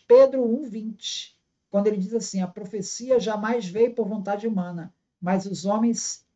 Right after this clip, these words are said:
impelidos pelo Espírito Santo falaram da parte de Deus." Mas não usa essa mesma palavra impelidos, mas ele usa,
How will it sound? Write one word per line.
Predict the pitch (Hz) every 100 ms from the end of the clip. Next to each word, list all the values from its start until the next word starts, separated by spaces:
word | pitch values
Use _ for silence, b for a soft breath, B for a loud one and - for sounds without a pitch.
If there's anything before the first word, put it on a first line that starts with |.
| _
impelidos | 311 349 - 262 208 196 247 220 160 151 - -
pelo | - 190 190
Espírito | - - 175 175 -
Santo | - 196 214 -
falaram | - 202 175 180 202 220
da | 185 180
parte | - 170 170 196
de | 190
Deus." | 214 151 147 - - _ _ _ _
Mas | 185 196
não | 262
usa | 233 233 214
essa | -
mesma | 185 180 175
palavra | 175 165 165
impelidos, | 165 165 175 220 214
mas | 202
ele | 190 214
usa, | 233